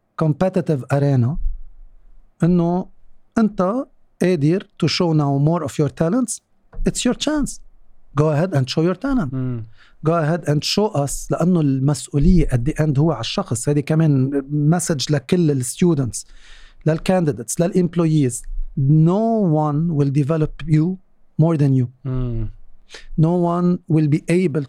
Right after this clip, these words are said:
Speaker 1: to expose you more than you. It's
Speaker 2: Take
Speaker 1: a chance to be exposed.
Speaker 2: Take responsibility.
Speaker 1: Yeah, exactly.
Speaker 2: مم.
Speaker 1: Performance, evaluation, training development, rewarding, retention policies. كل هيدول بدنا نمشي فيهم ببروسس على هيدا ال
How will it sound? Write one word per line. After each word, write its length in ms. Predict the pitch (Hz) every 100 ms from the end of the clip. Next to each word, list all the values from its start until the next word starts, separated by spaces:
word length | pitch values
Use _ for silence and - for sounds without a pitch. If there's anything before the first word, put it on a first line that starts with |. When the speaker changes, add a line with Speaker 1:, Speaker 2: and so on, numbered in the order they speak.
| 160
Speaker 1:
to 40 | -
expose 540 | - - 175 170 147
you 180 | 160 180 185 - - -
more 180 | 160 156
than 160 | 131 123
you. 80 | 117 127 208
It's 100 | 147
Speaker 2:
Take 40 |
Speaker 1:
a 140 | 208 -
chance 180 | 233
to 100 | -
be 80 | 214
exposed. 440 | 220 - 311 269 - -
Speaker 2:
Take 120 | 123 123
responsibility. 480 | 110 113 107 107 110
Speaker 1:
Yeah, 320 | 127 131 139
exactly. 380 | 117 117 113 - - -
Speaker 2:
مم. 180 | 120 113 110 - - - - _ _ 165
Speaker 1:
Performance, 560 | - 151 135 160 226 - - _ -
evaluation, 720 | 143 135 123 120 123 131 196 247 277 -
training 300 | 143 139 131
development, 640 | 123 131 131 131 160 233 - _ 139
rewarding, 640 | 147 143 147 131 147 160 165 _ _ _ _ 135
retention 540 | 147 147 147 - 135 127
policies. 500 | 143 147 - 202 208 - _ _ _ _ _ _
كل 160 | 247 262
هيدول 340 | 170 156 180
بدنا 200 | 160 151
نمشي 260 | 156 170 160
فيهم 300 | 165 165 147
ببروسس 580 | 135 - 165 151 160 -
على 160 | 123
هيدا 260 | 131 156 143
ال 140 | 123